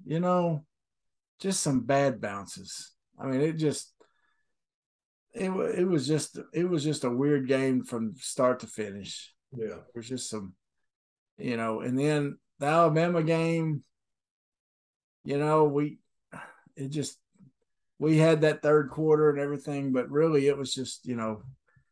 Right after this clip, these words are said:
Speaker 1: it was kinda like the Georgia game last year, you know, or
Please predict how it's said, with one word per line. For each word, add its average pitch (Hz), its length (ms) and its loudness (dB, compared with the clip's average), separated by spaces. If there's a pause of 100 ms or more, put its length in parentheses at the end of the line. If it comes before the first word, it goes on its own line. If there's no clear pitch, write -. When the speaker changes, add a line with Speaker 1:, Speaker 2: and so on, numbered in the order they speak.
(120)
Speaker 1:
it 139 100 0
was 147 140 0
kinda 147 240 4
like 139 240 2
the 127 80 -6
Georgia 120 400 0
game 113 380 -4
last 113 360 -8
year, 101 260 -12
you 104 140 -12
know, 107 320 -12
or 110 260 -10